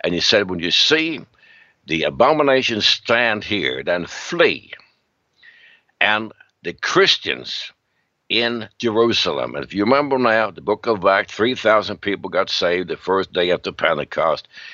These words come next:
and then thousands or more. So we had about twenty-five thousand Christians in Jerusalem after the apostles had been working there. When the Roman armies came back in sixty-six,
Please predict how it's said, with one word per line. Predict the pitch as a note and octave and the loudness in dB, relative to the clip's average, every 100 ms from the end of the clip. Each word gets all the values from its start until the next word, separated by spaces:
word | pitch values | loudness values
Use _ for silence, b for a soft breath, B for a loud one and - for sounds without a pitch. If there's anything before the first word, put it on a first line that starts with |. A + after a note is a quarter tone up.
| B | B
and | - E2 | -2 0
then | E2 | 0
thousands | - F2+ G2+ G2+ E2+ | 0 4 6 4 2
or | A#2 | 2
more. | A2 E2 E2 | 2 0 -2
So | D#2+ | -4
we | D#2+ | -6
had | A2 C#3 | -2 -2
about | A2+ G2 - | -2 -4 -4
twenty-five | - C#3 F3+ C#3 - A#2+ A#2 A#2+ | 0 0 0 -8 -2 2 2 2
thousand | - G2+ G2 G#2 G#2 - | -2 0 2 2 -4 -8
Christians | - E2+ - C2 C#2 - - _ B B B B - | -4 -4 -4 -8 -6 -6 -6 _ B B B B 2
in | A2+ G2 | 2 4
Jerusalem | G#2 A2 A2 - E2+ C2+ C2+ A#1+ - b b b b | 4 4 4 0 0 -4 -6 -10 -20 b b b b
after | G2+ G2 - | 0 0 -4
the | F2+ F2 | -4 -4
apostles | D2+ G2 F#2 - E2 | -2 0 0 -2 -6
had | E2 | -8
been | D2 C#2 | -8 -8
working | C#2+ C#2 - C2+ | -4 -4 -4 -4
there. | A#1+ G#1 - _ _ _ _ | -4 -4 -8 _ _ _ _
When | A#2 F#2+ D3+ F3 D#3+ - B _ - | 0 2 2 0 -4 -8 B _ -8
the | D2+ | -4
Roman | D2 D3+ D#3+ C#3 | 2 2 4 2
armies | A#2+ G#2+ G#2+ | 2 2 0
came | - F2+ D#2+ C#2+ | -2 -4 -4 0
back | G2+ G#2+ - - - _ - | 0 0 -4 -14 -14 _ -10
in | E2 | -6
sixty-six, | D#2 B2+ - - G2+ - G#2 C2+ - - | 0 2 2 0 -2 0 2 0 -2 -10